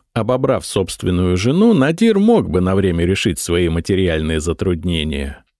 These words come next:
Но что-то ему подсказывало, что делать этого не стоит. И это что-то было скорее здравым смыслом, чем совестью. "Ты же ненавидишь меня", заявил Надир ей прямо в лицо.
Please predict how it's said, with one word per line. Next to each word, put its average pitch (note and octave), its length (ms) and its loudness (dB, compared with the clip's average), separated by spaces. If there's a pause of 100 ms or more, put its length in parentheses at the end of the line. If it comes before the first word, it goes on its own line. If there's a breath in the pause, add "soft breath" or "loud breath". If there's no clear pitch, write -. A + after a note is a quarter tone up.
(240)
Но F2+ 200 0
что-то - 460 -2
ему G#2+ 260 2
подсказывало, F#3 840 0
что E2 320 -2
делать B2+ 420 2
этого D#3 300 2
не C#3 220 2
стоит. D2+ 760 -4 (580)
И G2 120 -2
это F2 240 -4
что-то - 360 0
было E3 300 2
скорее C#3 460 0
здравым C3+ 500 0
смыслом, D#2+ 580 -2
чем E2 240 -4
совестью. D2+ 680 -4 (880)
"Ты A#2 200 2
же B2+ 220 2
ненавидишь C3 800 2
меня", D2+ 440 -4 (220)
заявил F2 560 0
Надир E2+ 420 -2
ей E3 240 -2
прямо D#2+ 460 -6
в D#2+ 60 -8
лицо. - 480 -8